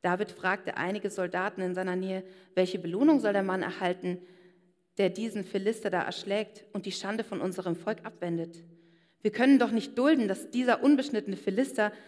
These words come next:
sich über das Heer des lebendigen Gottes lustig macht."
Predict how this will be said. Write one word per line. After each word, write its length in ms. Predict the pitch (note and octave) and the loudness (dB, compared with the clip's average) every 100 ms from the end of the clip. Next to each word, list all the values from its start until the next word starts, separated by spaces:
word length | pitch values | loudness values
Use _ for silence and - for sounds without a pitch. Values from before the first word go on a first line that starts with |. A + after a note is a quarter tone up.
| - | -20
sich 180 | - G3+ | -12 -10
über 160 | G3 G3+ | 0 0
das 240 | F#3+ - | 0 -6
Heer 200 | G#3 B3 | -4 -2
des 140 | G#3 - | -2 -4
lebendigen 580 | F3 F#3+ C4+ A#3 F#3+ | -6 2 4 4 0
Gottes 400 | - B3+ C4 - | 0 -2 -2 -8
lustig 320 | E3+ - - - | -10 -12 -12 -12
macht." 200 | - | -14